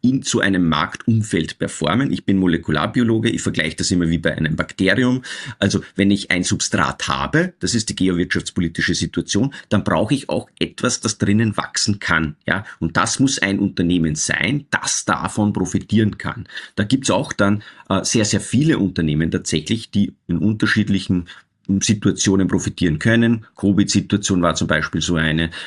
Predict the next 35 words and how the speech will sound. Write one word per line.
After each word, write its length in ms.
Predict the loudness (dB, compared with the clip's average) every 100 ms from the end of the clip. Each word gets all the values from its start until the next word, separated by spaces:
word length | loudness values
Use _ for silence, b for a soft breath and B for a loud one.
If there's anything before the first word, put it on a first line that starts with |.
| B
wo 140 | 0 2
eben 200 | 2 0
sich 200 | -2 2
dann 200 | 2 4
Impfstoffentwickler 800 | 2 4 0 0 -2 -2 -2 -2
herauskristallisiert 920 | 0 -2 -2 -2 -2 -2 -2 -2 0
haben. 120 | -2
Und 120 | 0
dann 160 | 2 2
ist 100 | 2
natürlich 280 | 2 2 0
die 80 |
Frage, 340 | 0 0 2 2
welcher 320 | 0 0 0
Impfstoffentwickler 840 | 0 0 -4 -4 -6 -8 -8 -4
ist 160 | -4 -2
spannend. 520 | -4 -2 0 0 -2 B B B
Und 260 | -4 -2 0
dort 300 | 0 0 -2
geht's 260 | -2 -2 0
dann 200 | 2 4
hinein, 360 | 4 4 2
dass 140 | 0 0
man 120 | 0
wirklich 300 | 0 -2 0
sagt, 440 | -2 -2 -10 -6
wie 160 | 0 2
sieht, 220 | 2 0 -4
schauen 560 | -10 -6 -2 0 0 0
diese 240 | 0 0
Unternehmen 440 | -2 0 0 0 -2
aus? 580 | -6 -2 0 0 0 2
Wie 240 | 4 4
sind 380 | 2 0 -2
die 60 | -2